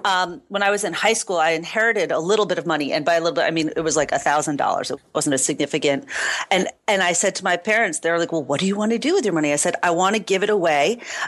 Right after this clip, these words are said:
um, for, for kids who can't go to college. I want to put, um, a scholarship in my name at my high school." And I remember we had, we had recently been given scholarships, and I didn't apply for any scholarships 'cause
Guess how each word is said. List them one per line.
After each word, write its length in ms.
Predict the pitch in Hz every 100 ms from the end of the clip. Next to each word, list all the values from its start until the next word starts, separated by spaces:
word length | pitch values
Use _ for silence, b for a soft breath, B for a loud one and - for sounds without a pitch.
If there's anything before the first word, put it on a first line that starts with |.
| B
um, 380 | 175 156 156 - -
for, 380 | - 175 170 -
for 160 | 180
kids 280 | - 190 -
who 80 | 208
can't 260 | - 175
go 80 | 190
to 80 | 160
college. 340 | - 214 202
I 80 | 165
want 220 | 156 160
to 40 | 156
put, 380 | - 202 196 196
um, 420 | 175 160 160 156 147 -
a 80 | 160
scholarship 580 | - 226 233 - 165 -
in 160 | 185 196
my 180 | 208
name 300 | 202 175 165 -
at 140 | -
my 140 | 160
high 180 | 143 165
school." 400 | 147 - 165 - B B B
And 100 | 196
I 60 |
remember 340 | 202 226 247 190
we 220 | 180 170
had, 240 | 170 143 - _ _ _ - _ _ 185
we 120 | 208
had 100 | 175
recently 400 | 269 - 208 185
been 160 | 175
given 400 | 156 208 190 170
scholarships, 800 | 160 - 214 240 214 185 165 -
and 320 | - 175 170 - -
I 160 | 202 208
didn't 180 | 196
apply 240 | 190 - 175
for 160 | 180
any 160 | 208 208
scholarships 560 | - 175 156 - 175 -
'cause 300 | 185 170